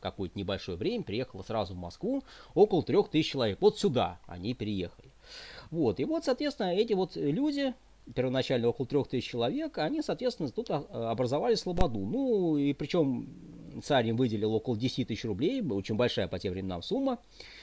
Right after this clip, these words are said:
И здесь даже был построен такой царский дворец, ну, имеется в виду царя вот этого Вахтанга шестого.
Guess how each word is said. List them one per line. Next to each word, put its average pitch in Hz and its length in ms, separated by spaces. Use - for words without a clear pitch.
И 117 120
здесь 147 200
даже 156 220
был 156 100
построен 147 440
такой 120 340
царский 127 400
дворец, 120 420
ну, 127 80
имеется 123 280
в - 20
виду 107 140
царя 120 340
вот 87 160
этого 90 220
Вахтанга 95 400
шестого. 226 580